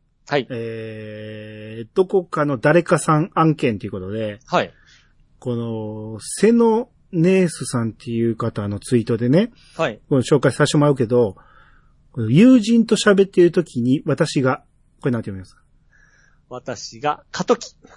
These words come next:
Speaker 2: うん。過渡期という言葉を使って、友人が、「何それ？」と言い、意味を伝えたら、
Speaker 1: うん。
Speaker 2: 「そんなん聞いたことない」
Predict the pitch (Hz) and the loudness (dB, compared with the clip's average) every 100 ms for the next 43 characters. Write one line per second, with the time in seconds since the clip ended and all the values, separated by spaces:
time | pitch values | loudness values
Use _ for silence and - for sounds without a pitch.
0 | - 123 110 - - 180 277 - 139 - | -14 -12 -12 -10 -10 -2 -2 0 -6 -2
1 | 135 139 139 165 160 135 127 120 - 143 | 0 2 0 0 0 0 0 -2 -4 -2
2 | 131 - - 220 - _ _ 156 185 180 | -2 -2 2 2 0 _ _ -4 -2 -2
3 | 180 156 139 - _ _ _ - 139 240 | -2 -2 -4 -8 _ _ _ -4 0 0
4 | - 170 - _ _ - 185 - _ _ | 0 -4 -8 _ _ -2 -2 -2 _ _
5 | _ 151 151 160 - _ 202 233 247 147 | _ -8 -8 -10 -14 _ -4 0 0 0
6 | - 147 127 120 135 202 _ _ _ 98 | -4 -4 -4 -4 -6 -6 _ _ _ -20
7 | _ _ - 196 247 202 95 87 - 185 | _ _ -8 -4 -2 -2 -6 -10 -10 -4
8 | 208 214 131 104 101 | -2 -2 -4 -6 -14